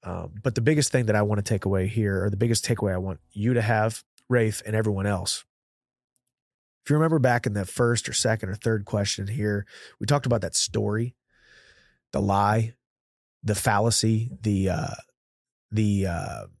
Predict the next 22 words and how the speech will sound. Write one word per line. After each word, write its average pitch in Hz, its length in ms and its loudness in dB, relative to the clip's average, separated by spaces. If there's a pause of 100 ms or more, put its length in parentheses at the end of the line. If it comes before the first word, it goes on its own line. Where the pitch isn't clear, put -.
(2000)
the 104 120 -2
story 131 440 2
that 117 140 2
was 113 80 -2
told 113 560 0
to 117 160 2
ourselves 101 500 2
that 101 140 -4
was 104 120 -2
a, 90 380 -4
that 92 120 -4
was 92 120 -4 (100)
untrue, 110 720 0
the - 180 -4
untruths. 107 800 -2 (1080)
So - 160 4
Rafe, 131 480 4 (160)
back 110 340 0
when 107 140 -2
you 107 120 2
were 104 220 2
a, 98 320 0